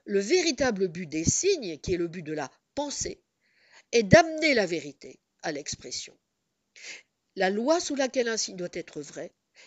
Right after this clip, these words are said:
est la loi de l'inférence, et les signes d'une intelligence scientifique doivent par-dessus tout être tels qu'ils se plient à l'inférence. C'est pourquoi la relation illative est la relation sémiotique première et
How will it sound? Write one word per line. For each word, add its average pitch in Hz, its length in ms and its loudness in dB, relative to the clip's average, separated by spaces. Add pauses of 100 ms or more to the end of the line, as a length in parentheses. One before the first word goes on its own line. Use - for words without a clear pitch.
est 196 120 2
la 190 160 2
loi 220 220 0
de 185 240 -4 (220)
l'inférence, 180 920 -4
et 226 180 -2 (280)
les 190 140 0
signes 302 500 0
d'une 180 220 -6
intelligence 175 540 -6
scientifique 208 500 4
doivent 233 260 0 (220)
par-dessus 262 760 0
tout 302 220 -6 (140)
être 240 380 -2
tels 220 440 -10 (300)
qu'ils 226 220 -6
se - 200 -6
plient - 560 -12 (500)
à 160 60 -6
l'inférence. 143 840 -14 (280)
C'est 233 200 4
pourquoi 302 340 2
la 233 120 4
relation 214 420 0
illative 202 600 0
est 190 60 2
la 175 120 0
relation 175 420 -6
sémiotique 160 640 -8 (340)
première 190 640 -2 (360)
et 202 260 0